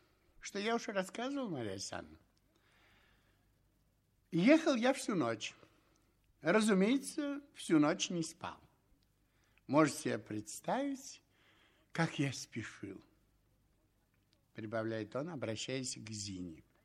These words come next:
Одним словом, бранился, кричал, требовал лошадей, даже буянил из-за лошадей на станциях. Впрочем, всё это в сторону.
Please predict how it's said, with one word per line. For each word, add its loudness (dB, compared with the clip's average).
Одним 8
словом, 8
бранился, 10
кричал, 2
требовал 12
лошадей, 6
даже 8
буянил 6
из-за -2
лошадей -4
на -4
станциях. -6
Впрочем, 4
всё -4
это -4
в -12
сторону. -6